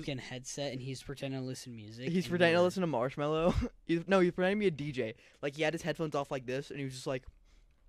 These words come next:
Speaker 2: and we
Speaker 1: We were
Speaker 2: kept,
Speaker 1: laughing.
Speaker 2: we kept laughing so hard that we almost got, like, we almost got, like, banned. Like,
Speaker 1: Yeah, dude.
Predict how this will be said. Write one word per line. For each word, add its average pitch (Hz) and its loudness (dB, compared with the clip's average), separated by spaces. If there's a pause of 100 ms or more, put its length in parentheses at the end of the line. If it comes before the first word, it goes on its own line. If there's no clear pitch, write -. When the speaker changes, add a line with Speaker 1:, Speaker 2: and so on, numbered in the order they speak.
(440)
Speaker 2:
and 156 0
we 156 0
Speaker 1:
We 170 8
were - -2
Speaker 2:
kept, 185 6
Speaker 1:
laughing. 135 -8
Speaker 2:
we 160 4
kept 185 2
laughing 151 0
so 147 2
hard 143 0
that 135 -2
we 143 -2
almost 143 -4
got, 147 -2
like, 123 -4 (460)
we 139 -2
almost 160 0
got, 170 4
like, 123 0 (360)
banned. 107 -6 (640)
Like, 110 -6
Speaker 1:
Yeah, 104 -8
dude. 107 -12